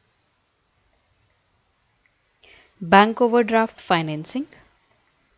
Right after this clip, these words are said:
Cash credit, again financing। Short term deposits having maturity of three months, cash और cash equivalents।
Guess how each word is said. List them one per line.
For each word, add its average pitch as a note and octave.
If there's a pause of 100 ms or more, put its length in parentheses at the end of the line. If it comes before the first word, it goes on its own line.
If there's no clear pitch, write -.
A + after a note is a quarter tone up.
(2250)
Cash G#3+
credit, A#3+ (160)
again F3
financing। A#3 (600)
Short A3
term B3+
deposits A3
having A3
maturity F#3+
of A3
three A#3+
months, D#3 (500)
cash G#3+ (120)
और F#3+ (140)
cash F#3 (400)
equivalents। D#3